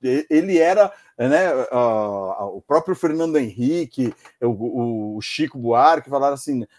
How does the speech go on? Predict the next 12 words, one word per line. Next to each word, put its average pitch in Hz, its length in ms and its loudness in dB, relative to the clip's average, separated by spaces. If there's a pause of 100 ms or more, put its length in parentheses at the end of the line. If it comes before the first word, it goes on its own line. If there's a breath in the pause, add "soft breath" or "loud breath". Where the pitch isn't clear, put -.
(160)
"A 120 120 -2
gente, 156 600 -6
a 131 140 -2
gente 143 260 -8
tinha 190 360 -6
nosso 147 260 -4
carisma, 143 540 -2
a - 20 -4
gente 123 200 -10
tinha 151 240 -8
nossa 131 140 -10
coisa, 175 160 0